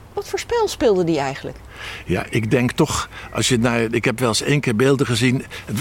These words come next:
Speaker 2: speelt natuurlijk allemaal met twee enorme handicaps vergeleken met nu, hè. Het racket, maar niet alleen het racket, ook de schoenen. Schoenen spelen een enorme rol.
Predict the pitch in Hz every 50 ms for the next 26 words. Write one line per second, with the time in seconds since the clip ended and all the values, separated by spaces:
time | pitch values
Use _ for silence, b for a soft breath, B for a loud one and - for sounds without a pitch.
0 | - - - - - - 190 190 175 147 160 151 156 - 190 196 190 175 170 170
1 | 170 175 - - - - 120 123 131 113 - - - - - - - - - -
2 | 165 180 175 165 151 151 151 151 151 139 135 131 123 135 135 120 120 - 135 120
3 | - - - - - - - - 123 107 - 117 113 107 95 95 - 107 104 110
4 | - - 113 90 73 69 73 113 147 185 185 B B B B - 143 - - 120
5 | 156 - - 247 - - - B B B B B B B B - 113 135 190 247
6 | 220 - 170 147 123 110 101 - 113 117 - - 87 - - - - - 151 -
7 | - - - - 127 95 80 - - - - - - - - - - B B B
8 | B - - - - - - 220 233 208 - - - 160 147 139 135 127 127 117
9 | 117 135 170 202 214 185 147 135 127 117 123 123 127 135 143